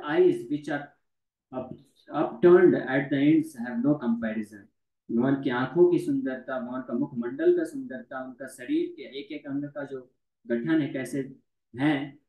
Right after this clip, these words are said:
उसका कोई वर्णन नहीं किया जा सकता। इस संसार में कोई कितना भी सुंदर, Miss World हो या Miss Universe, Miss Universe तो पृथ्वी में नहीं मिलेगी। Miss Universe कौन है? उर्वशी है, लेकिन यहाँ पे उर्वशी का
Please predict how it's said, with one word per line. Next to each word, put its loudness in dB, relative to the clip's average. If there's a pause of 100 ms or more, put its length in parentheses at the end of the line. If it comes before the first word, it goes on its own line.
(380)
उसका -2
कोई 6
वर्णन 4
नहीं 4
किया -4
जा -10
सकता। -20 (240)
इस -6
संसार 2
में 2
कोई 4
कितना -2
भी 6
सुंदर, -4 (440)
Miss 0
World 8
हो 0
या -4
Miss -2
Universe, -2 (560)
Miss -4
Universe 2
तो -2
पृथ्वी 0
में 6
नहीं 8
मिलेगी। 2 (680)
Miss -6
Universe -2
कौन 2
है? 2
उर्वशी -2
है, -14 (920)
लेकिन -8
यहाँ -8
पे -8
उर्वशी -6
का -12